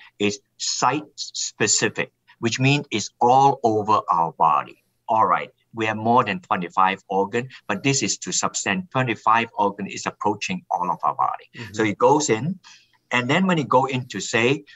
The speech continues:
Speaker 1: to the heart, to the liver, to the kidney, to the adipose tissue, for example. When it goes there, then it's looking for this, the organ and tissue there for a tail.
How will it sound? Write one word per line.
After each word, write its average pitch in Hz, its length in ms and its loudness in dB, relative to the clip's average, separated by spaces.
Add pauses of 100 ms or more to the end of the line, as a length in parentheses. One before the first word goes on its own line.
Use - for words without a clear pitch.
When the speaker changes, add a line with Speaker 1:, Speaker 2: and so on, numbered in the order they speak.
Speaker 1:
to 208 80 -2
the 95 100 2
heart, 139 400 2 (640)
to 120 120 -2
the 104 120 2
liver, 151 500 2 (260)
to 175 100 -4
the 107 140 -2
kidney, 190 640 0
to 120 100 -2
the 120 180 2
adipose 113 460 0
tissue, 92 480 -8
for 127 200 2
example. 82 560 -8 (260)
When 107 120 -2
it 107 100 -2
goes 131 300 2
there, 123 100 0
then 143 340 0 (680)
it's 127 260 -2
looking 175 460 0
for 135 160 0
this, 101 260 -4 (120)
the 104 180 -4 (140)
organ 123 360 0
and 101 180 -8
tissue 113 460 -4
there 104 240 0
for 123 160 -6
a - 160 -8
tail. 104 420 -2